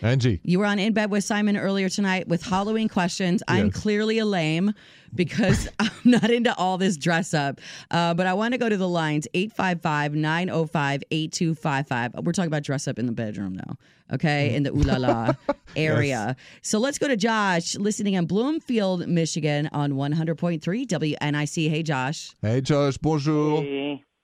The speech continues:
Speaker 2: So Simon's got some questions for you. I wanna hear the, how the guys answer on these.
Speaker 1: Yes. So, <laughs> Josh, uh, you know, we talked about, you know, Halloween means dressing up. Halloweens put costumes on and so that.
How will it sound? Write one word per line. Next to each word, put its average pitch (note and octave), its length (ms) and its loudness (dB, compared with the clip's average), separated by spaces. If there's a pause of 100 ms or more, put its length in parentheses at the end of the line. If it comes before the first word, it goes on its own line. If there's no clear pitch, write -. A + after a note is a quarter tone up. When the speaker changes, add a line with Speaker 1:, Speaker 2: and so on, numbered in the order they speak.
(220)
Speaker 2:
So - 200 -2
Simon's A3+ 340 0
got A#3+ 180 -2
some A#3+ 120 -2
questions G#3 420 0
for - 80 -2
you. E3+ 120 2
I E3 40 0
wanna E3 160 -2
hear G#3 140 -2
the, F3+ 200 -6
how F3+ 220 -2
the E3+ 80 -2
guys D3+ 360 0
answer B2 380 -2
on A#2 220 -2
these. A2 360 -6
Speaker 1:
Yes. E3 380 0 (100)
So, E3+ 340 0 (120)
<laughs> C#3+ 160 -2
Josh, D3+ 480 0 (220)
uh, A#2+ 40 0
you D3 120 2
know, C3 80 2
we C3 100 0
talked G3+ 220 2
about, C3+ 260 0
you D3 80 -2
know, A2 260 -2
Halloween C#3+ 440 4
means B2+ 260 0
dressing B2+ 400 2
up. B2+ 220 2
Halloweens B2+ 440 0
put A#2+ 200 -2
costumes C3+ 500 0
on B2+ 180 2
and B2 80 -2
so B2 220 0
that. A#2 220 0